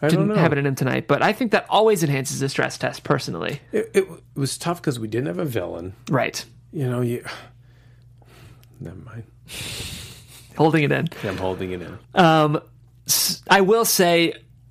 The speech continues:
Speaker 2: though, another quick Taffer takeaway here that I appreciated, one of their big mistakes in workflow was bringing table orders out one at a time. "Here's your burger. Here's, here's Catherine's burger. Here's Alice's drink."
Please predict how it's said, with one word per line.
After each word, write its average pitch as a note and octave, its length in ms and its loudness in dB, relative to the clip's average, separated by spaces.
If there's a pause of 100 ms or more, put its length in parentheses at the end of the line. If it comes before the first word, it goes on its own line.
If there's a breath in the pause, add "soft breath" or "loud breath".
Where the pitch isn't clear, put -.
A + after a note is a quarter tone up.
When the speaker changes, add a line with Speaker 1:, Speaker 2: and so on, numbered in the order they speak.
(400)
Speaker 2:
though, F#3+ 420 4 (280)
another G3+ 200 6
quick B3+ 200 -2
Taffer A3 260 2
takeaway A3+ 360 4
here D#3+ 140 4
that D#3 80 2
I D3+ 60 4
appreciated, C#3+ 720 2 (300 loud breath)
one E3+ 180 6
of F#3+ 100 0
their F#3 140 4
big D3+ 260 2
mistakes C#3+ 420 0
in C#3 80 0
workflow C3 600 2
was C3 160 0
bringing D#3+ 580 4 (120)
table D#3+ 320 4
orders C3+ 340 4
out B2+ 200 2
one C3+ 160 0
at B2+ 100 -4
a C3 60 -4
time. C#3 420 -4 (200 soft breath)
"Here's A#3+ 300 2
your G#3 80 6
burger. D3 560 4 (160 soft breath)
Here's, F3+ 500 2
here's G3+ 240 2
Catherine's G3 460 2
burger. D3+ 300 4
Here's C#3+ 220 0
Alice's D3 520 2
drink." C3+ 460 2